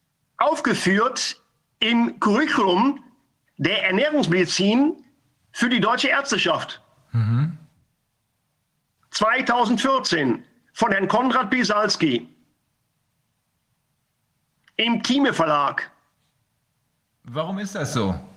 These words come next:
Speaker 2: Warum braucht der ältere Mensch
Speaker 1: Das ist
Speaker 2: das?
Speaker 1: so, das steht hier oben drüber. Im Endeffekt, der Körper baut schneller Muskulatur ab. Das Erste, was weggeht,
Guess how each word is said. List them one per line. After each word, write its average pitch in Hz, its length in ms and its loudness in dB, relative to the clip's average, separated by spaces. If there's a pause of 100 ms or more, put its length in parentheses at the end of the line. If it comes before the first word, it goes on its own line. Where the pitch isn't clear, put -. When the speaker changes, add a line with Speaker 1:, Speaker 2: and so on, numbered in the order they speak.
(200)
Speaker 2:
Warum 160 320 -2
braucht 202 480 -2 (180)
der 131 120 0
ältere 123 420 0
Mensch 113 160 4
Speaker 1:
Das - 120 0
ist 254 100 2
Speaker 2:
das? - 40 -2
Speaker 1:
so, 277 320 2
das 208 200 0
steht 254 120 0
hier 233 140 0
oben 220 140 4
drüber. 240 420 2
Im 202 80 2
Endeffekt, 220 600 -2
der 190 160 0
Körper 233 500 0
baut 185 420 0
schneller 247 420 0
Muskulatur 202 640 0
ab. 214 300 -2
Das 202 160 -2
Erste, 240 340 -2
was 208 180 -2
weggeht, 180 640 0